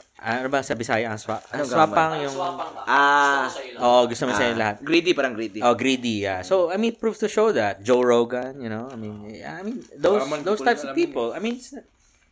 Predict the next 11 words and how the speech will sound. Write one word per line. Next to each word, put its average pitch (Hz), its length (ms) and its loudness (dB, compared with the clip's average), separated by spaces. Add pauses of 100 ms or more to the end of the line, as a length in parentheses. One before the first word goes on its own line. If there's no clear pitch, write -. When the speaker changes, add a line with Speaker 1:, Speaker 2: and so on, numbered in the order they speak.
(680)
Speaker 1:
It's 185 80 -4
not 160 80 -2
always 160 320 0
right 123 480 0
or 110 160 -4
it's 107 80 -4
not 120 160 -4
always 107 240 -2
left. 92 400 -10
It's 107 240 -10
all, 113 400 -2